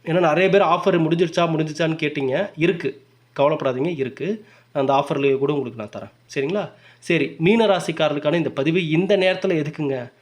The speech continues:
கண்டிப்பா இந்த நேரத்துல இந்த பதிவு உங்களுக்கு தேவை. ஏன் தேவைன்னா, already மீன ராசிக்காரர்கள் யார், எப்படிப்பட்டவர்கள், எந்த மாதிரி குணநலன் கொண்டவர்கள்,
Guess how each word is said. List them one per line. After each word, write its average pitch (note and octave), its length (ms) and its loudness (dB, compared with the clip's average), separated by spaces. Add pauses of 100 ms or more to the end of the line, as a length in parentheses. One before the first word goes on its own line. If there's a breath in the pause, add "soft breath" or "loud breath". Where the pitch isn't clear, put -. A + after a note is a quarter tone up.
(300 soft breath)
கண்டிப்பா E3 400 2
இந்த D3+ 180 2
நேரத்துல D#3+ 600 2
இந்த D3+ 280 0
பதிவு D#3 280 0
உங்களுக்கு C3+ 340 -2
தேவை. C3 300 -2 (300)
ஏன் D#3+ 260 2
தேவைன்னா, D3+ 640 0 (440 soft breath)
already G3 500 4
மீன F#3 240 6
ராசிக்காரர்கள் D#3 720 0
யார், D#3 420 0 (220)
எப்படிப்பட்டவர்கள், D#3 920 -2
எந்த D3 320 0
மாதிரி D3+ 240 0
குணநலன் C#3+ 440 0
கொண்டவர்கள், C3 640 -4